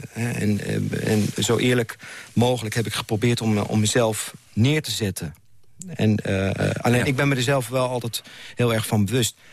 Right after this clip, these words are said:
Speaker 1: En
Speaker 2: Ja, want je schrijft in je boek, kijk, die plek die ik inneem... die kan een vluchteling niet innemen.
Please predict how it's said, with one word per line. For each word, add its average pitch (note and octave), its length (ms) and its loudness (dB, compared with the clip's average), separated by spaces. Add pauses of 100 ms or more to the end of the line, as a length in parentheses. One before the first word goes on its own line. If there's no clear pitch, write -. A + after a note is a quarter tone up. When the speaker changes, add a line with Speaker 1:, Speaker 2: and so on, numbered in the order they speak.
(120)
Speaker 1:
En - 100 -4
Speaker 2:
Ja, G3+ 80 2
want B2+ 180 2
je - 60 -2
schrijft - 340 -2
in C3 60 4
je A2 80 4
boek, G#2+ 240 0
kijk, - 320 -4
die G#2 180 0
plek D#3 300 -2
die A2+ 140 2
ik D#3+ 140 0
inneem... D3 400 2
die G#2 100 2
kan B2+ 140 2
een A2 80 2
vluchteling B2+ 500 0
niet C3 180 2
innemen. D2 520 -4